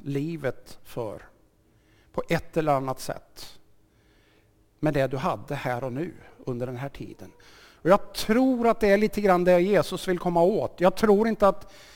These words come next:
Jesus i den här berättelsen menar att nu ska vi liksom bara sälja allt och ge bort bara rätt av. Ja, det kanske kan finnas tillfällen när det är så. Men jag tror att det är väldigt mycket mer. Vad är det du vill göra?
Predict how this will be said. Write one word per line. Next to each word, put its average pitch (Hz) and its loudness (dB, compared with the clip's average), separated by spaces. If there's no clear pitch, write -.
Jesus 185 0
i 180 0
den 170 2
här 175 2
berättelsen 165 0
menar 156 4
att 160 2
nu 160 0
ska 175 0
vi 170 2
liksom 160 -2
bara 143 4
sälja 165 4
allt 156 2
och 151 -2
ge 156 0
bort 175 2
bara 151 0
rätt 135 -2
av. 104 -6
Ja, - -12
det 165 -4
kanske 196 -10
kan 190 -8
finnas 180 -8
tillfällen 165 -8
när 156 -8
det 147 -4
är 175 -6
så. - -14
Men 147 -2
jag 165 0
tror 170 -2
att 160 -4
det 170 -2
är 160 0
väldigt 151 -2
mycket 165 -4
mer. 160 0
Vad 202 0
är 202 4
det 196 2
du 170 2
vill 139 -6
göra? 139 -2